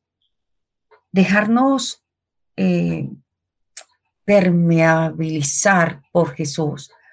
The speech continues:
por la fuerza del Espíritu Santo, de ser hombres y mujeres que aman a Dios sobre todas las cosas y al prójimo como a sí mismos,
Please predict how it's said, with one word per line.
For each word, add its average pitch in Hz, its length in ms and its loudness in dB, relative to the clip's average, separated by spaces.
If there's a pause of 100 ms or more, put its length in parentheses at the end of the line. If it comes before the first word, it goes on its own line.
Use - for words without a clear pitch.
(420)
por 175 120 2
la 170 120 2
fuerza 170 340 2
del 190 160 4
Espíritu 165 460 -4
Santo, 147 580 -2 (140)
de 165 100 -2
ser 170 340 0
hombres 180 380 0
y 185 40 -2
mujeres 156 580 -4 (640)
que 180 220 4
aman 196 260 2
a 208 80 4
Dios 175 200 0
sobre 185 220 0
todas 170 280 2
las 180 180 0
cosas 185 640 -4 (320)
y 175 80 0
al 160 160 2
prójimo 175 400 0
como 151 200 -4
a 151 60 0
sí 156 140 -4
mismos, 160 500 -4